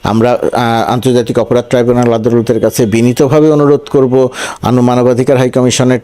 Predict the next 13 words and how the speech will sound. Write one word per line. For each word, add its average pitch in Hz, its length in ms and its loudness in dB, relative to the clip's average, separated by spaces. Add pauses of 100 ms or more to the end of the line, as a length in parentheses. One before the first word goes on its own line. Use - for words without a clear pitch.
পক্ষ 123 240 -4
থেকে 123 240 -2
রিপোর্টে 127 480 0
যা 123 120 2
উল্লেখ 120 360 0
করা 123 180 0
হয়েছে 123 300 0
সেটা 117 300 -2
যেন 120 240 0
পুঙ্খানুপুঙ্খভাবে 113 1120 -2
অনুসরণ 98 400 0
করা 82 200 -2
হয়। - 200 -12